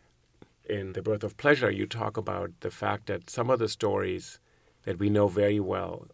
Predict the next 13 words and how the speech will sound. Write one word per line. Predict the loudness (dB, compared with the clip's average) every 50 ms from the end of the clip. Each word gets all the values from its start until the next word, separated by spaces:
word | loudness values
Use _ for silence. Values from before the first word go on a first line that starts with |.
| _
we | -8 -6 -6
have | -6 -6 -8
to | -10 -8
keep | -6 -6 -2 -2
on | -2 -2
retelling | -2 -4 -6 -6 -6 -4 -4 -4 -2 -4
ourselves | -4 -6 -8 -8 -8 -8 -8 -8 -12
because | -14 -12 -10 -8 -8 -6 -6
they | -8
deal | -6 -4 -4 -4 -4
with | -6 -8 -10
the | -10 -12
trauma, | -10 -8 -8 -6 -6 -6 -8 -10 -10 -12